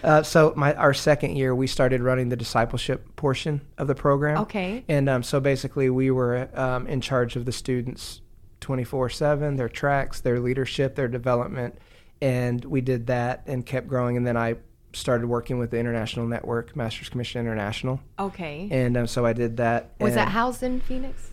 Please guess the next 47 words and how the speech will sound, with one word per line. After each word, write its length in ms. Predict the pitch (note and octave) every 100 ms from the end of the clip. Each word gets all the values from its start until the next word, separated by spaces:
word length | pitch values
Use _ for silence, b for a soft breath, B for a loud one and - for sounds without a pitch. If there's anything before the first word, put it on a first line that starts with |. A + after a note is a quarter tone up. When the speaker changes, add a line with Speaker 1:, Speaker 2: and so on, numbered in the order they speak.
| -
Speaker 1:
That 140 | F3+ C#3+
was 120 | C3
in 80 | B2+
Speaker 2:
also? 80 | C#3
Speaker 1:
Phoenix 260 | C3 -
as 160 | C3 C#3
well. 140 | B2
Speaker 2:
Now, 100 | -
did 160 | - C#4
this 160 | E4+ C#4+
all 300 | C#4+ C4+ -
originate 580 | A#3 A#3 A#3+ B3+ A#3+ -
from 380 | - G#3+ G3+ A3
that 160 | A#3
area? 280 | A3+ A3+ C#4+ F4
Speaker 1:
It 100 | -
did, 320 | C3+ G2+ D#3
yeah. 200 | B2+ - -
It's 140 | G#3+
Speaker 2:
Oh, 80 | G#3+
Speaker 1:
from 100 | D3+
Speaker 2:
you 60 | A#3
were, 80 | C#3
like, 120 | -
Speaker 1:
Pastor 60 |
Speaker 2:
in 60 | -
the 60 | -
Speaker 1:
Burnett's 160 | -
Speaker 2:
hub. 280 | G3 G3 -
Speaker 1:
church. 220 | - - -
Speaker 2:
I 60 | G#3+
Speaker 1:
Yeah. 140 | G3+
Speaker 2:
didn't 240 | G3+ G3+ F#3
know 180 | E3 E3+
that. 320 | E3+ A#3 D3+
Speaker 1:
Absolutely. 460 | C3 - B2+ G2+
That's 100 | G#2 - A3 F#3+
Speaker 2:
Oh, 20 |
Speaker 1:
where 60 | C3
Speaker 2:
okay. 40 |
Speaker 1:
Master's 420 | B2+ B2+ A3+ C3
began. 640 | - C#3+ C3 B2+ C3+ D3 -
And, 320 | C3 B2+ C3+
Speaker 2:
Yeah. 180 | A#2+ A#2
Speaker 1:
um, 160 | A#2
there 140 | C3+ B2
was, 300 | B2 -